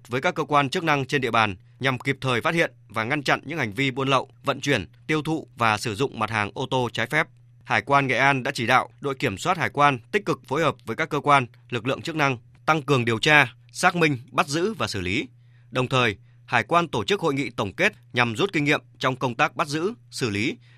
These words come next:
liên quan đến tình trạng xe ô tô không rõ nguồn gốc. Hải quan Nghệ An tiếp tục tăng cường kiểm tra, kiểm soát chặt chẽ khu vực cửa khẩu, đường bộ, cảng biển và các điểm khác thuộc địa bàn kiểm soát hải quan, đảm bảo việc kiểm soát chặt chẽ, kịp thời,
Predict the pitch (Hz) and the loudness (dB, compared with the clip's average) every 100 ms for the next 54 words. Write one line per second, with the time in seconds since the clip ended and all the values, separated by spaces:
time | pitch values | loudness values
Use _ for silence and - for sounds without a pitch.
0 | - 143 139 147 143 135 127 117 123 135 | -6 -2 0 2 2 0 -8 -10 -6 -4
1 | 101 123 - - 143 131 143 127 139 123 | 0 0 -2 -4 -4 0 -2 0 -4 -2
2 | 131 120 98 175 - - - - - _ | -2 -2 -2 -2 -4 -20 -20 -20 -20 _
3 | - 113 143 143 131 123 135 127 190 151 | -4 0 2 2 4 4 2 0 -4 -4
4 | - 147 131 131 104 - - - 95 90 | -2 -4 0 0 0 -8 -8 -4 -2 2
5 | 147 135 123 - 104 120 180 - - 135 | 4 4 0 -6 -4 -4 -2 -2 -2 0
6 | 208 - - - 160 139 139 110 117 82 | -2 -6 -20 -8 -6 -4 -4 -2 -2 -4
7 | - 113 110 131 - _ 131 107 131 104 | -6 -6 -4 -4 -6 _ -2 0 2 0
8 | - - 98 113 101 170 160 104 - 165 | -2 -10 0 0 0 -2 -2 -2 0 0
9 | 202 - - - 127 127 123 117 107 117 | 0 -4 -10 -6 -4 -2 2 2 0 -4
10 | 85 160 165 107 92 127 127 - - - | -2 -2 -2 -6 0 2 2 -2 -20 -6
11 | 131 117 120 90 - 131 - 101 - 113 | -2 2 0 0 -4 -6 -4 -4 -2 -2
12 | - 120 131 135 226 - - 131 131 117 | -2 -2 0 0 -2 -6 -6 -4 0 0
13 | 98 | -2